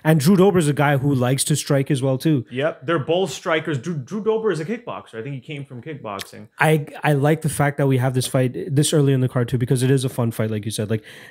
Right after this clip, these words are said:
Speaker 1: that's the one that really caught your eye over Dawson and
Speaker 2: Oh,
Speaker 1: Skelly.
Speaker 2: yeah.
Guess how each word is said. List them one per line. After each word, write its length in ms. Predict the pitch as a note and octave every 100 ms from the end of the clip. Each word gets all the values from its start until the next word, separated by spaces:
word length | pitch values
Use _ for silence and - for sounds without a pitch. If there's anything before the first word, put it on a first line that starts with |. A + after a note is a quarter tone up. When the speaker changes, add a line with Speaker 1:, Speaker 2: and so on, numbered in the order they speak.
| -
Speaker 1:
that's 380 | C#3 D#3+ F3+
the 60 | F#3+
one 120 | F3
that 140 | E3 D3
really 240 | D3+ D3+
caught 240 | C#3 C3
your 100 | B2
eye 120 | A2+ A#2
over 280 | C#3 C#3+
Dawson 360 | A#2+ C3+ C#3 D#3
and 80 | C#3+
Speaker 2:
Oh, 20 |
Speaker 1:
Skelly. 360 | - C3+ D#3+ G3
Speaker 2:
yeah. 160 | -